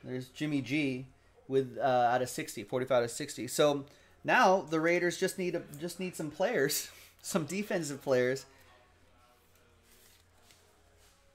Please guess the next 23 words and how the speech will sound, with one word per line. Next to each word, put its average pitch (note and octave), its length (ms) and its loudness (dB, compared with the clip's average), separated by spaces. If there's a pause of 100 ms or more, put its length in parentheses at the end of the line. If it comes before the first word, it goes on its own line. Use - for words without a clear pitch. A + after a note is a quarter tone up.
(1080)
And C3 120 -6
hopefully D#3 420 -2
that C3 320 4
Cord E3+ 300 -2
and C#3+ 100 -8
Gus D3 140 0
Bradley D3+ 300 2
can C3 120 -8
get B2 320 -2
the, B2 220 -4
uh, A#2 100 0
the A#2+ 100 -2
most C3+ 360 2
out B2+ 200 2
of, A#2+ 360 0 (1000)
out A#2+ 160 4
of A#2 140 -2
them. B2+ 320 0 (2250)
There's A#2 120 -10
Ben C#3 360 2
with B2 160 -2
the A2+ 60 -8
Niners A#2+ 720 -2